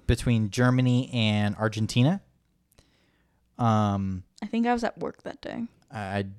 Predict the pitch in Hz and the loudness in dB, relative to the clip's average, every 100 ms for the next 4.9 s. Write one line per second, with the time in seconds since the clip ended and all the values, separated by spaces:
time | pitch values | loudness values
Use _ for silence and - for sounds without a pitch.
0 | - 104 101 98 95 95 87 82 113 110 | -10 -6 -4 -4 -4 -4 -6 -2 0 2
1 | 120 123 127 117 110 - 113 107 101 - | 4 2 2 2 0 -2 0 0 -2 -2
2 | 107 98 - 101 98 95 - 98 95 98 | -2 -2 -2 -2 -2 -4 -6 -4 -2 -4
3 | - - - 113 123 127 120 107 113 117 | -6 -8 -4 4 4 6 2 2 2 4
4 | 117 107 110 104 110 120 117 113 | 2 2 2 2 2 4 4 0